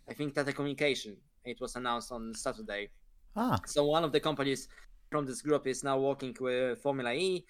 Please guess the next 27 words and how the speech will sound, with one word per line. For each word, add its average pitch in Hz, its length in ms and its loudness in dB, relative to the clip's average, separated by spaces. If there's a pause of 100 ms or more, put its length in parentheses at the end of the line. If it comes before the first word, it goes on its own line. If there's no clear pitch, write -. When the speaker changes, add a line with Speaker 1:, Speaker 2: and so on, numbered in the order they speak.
(240)
Speaker 1:
Jaguar 143 560 6
is 127 240 -2
owned 135 240 0
by 113 280 4
the 120 120 0
Indians, 185 500 2
so 135 380 0
it 131 180 -8
was 135 220 -4 (140)
important 220 400 6
race 220 180 4
for 202 120 0
them, 190 300 2 (540)
and 156 520 4
it 165 240 -2
was 143 600 4
ruined 202 600 8
at 165 140 8
the 147 160 4
end 226 140 2
of 190 120 -2
the 165 60 -4
day 165 280 2 (260)
by 233 340 8
the 214 100 2
team 214 220 2
decision. 196 680 0